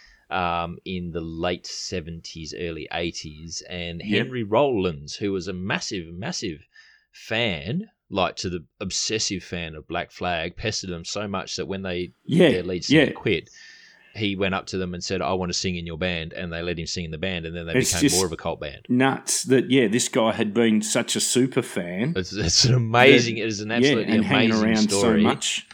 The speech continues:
Speaker 2: at gigs
Speaker 1: Yeah.
Speaker 2: that he just found his way into the band. I just, uh,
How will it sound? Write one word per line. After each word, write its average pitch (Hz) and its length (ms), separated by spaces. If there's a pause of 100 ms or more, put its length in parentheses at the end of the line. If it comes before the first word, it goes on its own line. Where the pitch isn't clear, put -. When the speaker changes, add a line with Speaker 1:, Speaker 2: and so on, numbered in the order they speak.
(160)
Speaker 2:
at 113 240
gigs 127 560 (260)
Speaker 1:
Yeah. 90 300 (120)
Speaker 2:
that 131 240 (420)
he 110 220
just 113 240
found 131 320
his 113 160
way 117 240
into 107 160
the 101 100
band. 107 720
I 113 180
just, 110 420
uh, 110 180